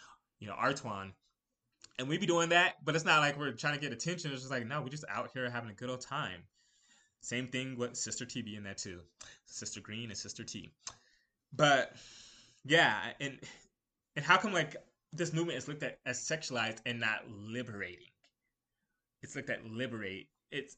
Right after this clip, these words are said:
why isn't that looked at through liberation? Like, there's something liberating about that. Like, we're just expressing with our body,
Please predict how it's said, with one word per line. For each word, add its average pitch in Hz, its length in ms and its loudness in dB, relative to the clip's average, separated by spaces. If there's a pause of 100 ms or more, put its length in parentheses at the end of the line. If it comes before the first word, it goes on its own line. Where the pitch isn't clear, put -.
(140)
why 127 120 2
isn't 135 120 -2
that 120 140 -4
looked 127 180 -4
at 104 160 -2
through 107 160 -12
liberation? 110 560 -4
Like, 98 120 -6
there's 110 180 -10
something 131 300 -10
liberating 110 300 -6
about 92 160 -12
that. 98 120 -10
Like, 98 180 -12
we're 110 80 -14
just - 180 -12
expressing 113 720 -6
with - 160 -16
our 90 180 -10
body, 87 420 -8